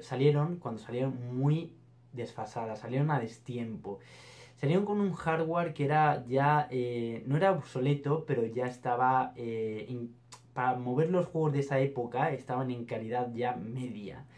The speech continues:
Era algo triste, pero se tenían que ceñir a un precio. Entonces la Xbox la pusieron a cuatrocientos euros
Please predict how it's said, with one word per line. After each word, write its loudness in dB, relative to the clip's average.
Era 2
algo 4
triste, 0
pero -4
se -6
tenían 2
que -2
ceñir 0
a 2
un -4
precio. 0
Entonces -8
la -4
Xbox -2
la -2
pusieron -6
a -6
cuatrocientos -8
euros 2